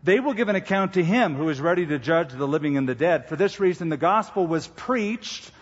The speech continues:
also to those who are dead, that they might be judged according to men in the flesh, but live according to God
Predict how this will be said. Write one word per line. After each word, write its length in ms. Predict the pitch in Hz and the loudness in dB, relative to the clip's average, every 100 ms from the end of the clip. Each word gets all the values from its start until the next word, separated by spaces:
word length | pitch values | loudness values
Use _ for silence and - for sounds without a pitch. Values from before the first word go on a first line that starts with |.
| - - - | -20 -14 0
also 460 | 185 208 - 226 | 4 4 2 0
to 160 | - 208 | 0 0
those 340 | 190 190 185 | 4 2 2
who 140 | 190 180 | 2 2
are 160 | 151 | 2
dead, 800 | 131 110 160 147 135 190 190 220 - - _ _ - | -2 -2 2 2 2 0 -2 -10 -12 -20 _ _ -16
that 120 | 113 | -4
they 160 | 135 147 | 0 2
might 280 | 147 143 | 2 0
be 100 | 147 | -2
judged 480 | 127 131 156 160 135 | -2 2 2 2 -4
according 400 | 151 175 165 156 | -4 0 0 0
to 80 | 139 | 0
men 300 | 143 156 175 | 2 2 0
in 80 | 160 | -2
the 80 | 139 | -4
flesh, 580 | - 180 147 143 - 127 | 0 2 2 0 -4 -10
but 120 | 143 | -6
live 320 | 135 160 165 | 0 2 2
according 440 | 151 - 151 147 135 | -2 -6 -4 -4 -6
to 60 | |
God 500 | 117 135 123 117 113 | -4 0 2 0 -2